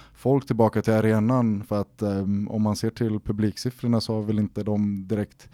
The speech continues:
gått spikrakt uppåt, utan, ehm, jag tror att det är någonting som har behövts här, eh, sista åren som gör att det blir lite roligare att, att gå och kolla på Elfsborg igen och kanske kan locka tillbaka lite av dem som har slutat gå och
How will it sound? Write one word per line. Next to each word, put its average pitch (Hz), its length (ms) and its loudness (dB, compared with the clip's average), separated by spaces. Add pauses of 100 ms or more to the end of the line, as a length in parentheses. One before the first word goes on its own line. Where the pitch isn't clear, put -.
(420)
gått 113 340 -2
spikrakt 120 580 -2
uppåt, 113 360 0
utan, 107 400 0
ehm, 101 680 0
jag 113 160 -2
tror 135 260 0
att 120 140 0
det 120 80 2
är 117 60 2
någonting 120 480 2
som 110 180 0
har 107 140 2
behövts 110 400 -2
här, 87 320 -4
eh, 85 260 -6
sista - 320 -10
åren 95 520 -4
som 98 260 -4
gör 95 220 -2
att 92 160 -6
det 95 140 -8 (500)
blir 131 140 4
lite 143 300 4
roligare 135 380 6
att, 123 240 6
att 120 40 0
gå 123 120 4
och 120 60 0
kolla 117 320 0
på 117 240 -2
Elfsborg 120 360 0
igen 98 220 0
och 101 340 -2
kanske 107 280 -4
kan 110 160 -2
locka 110 220 -4
tillbaka 113 640 0
lite 117 340 2
av 104 100 0
dem 117 180 6
som 113 180 4
har 110 80 6
slutat 120 400 2
gå 127 240 4
och 117 420 0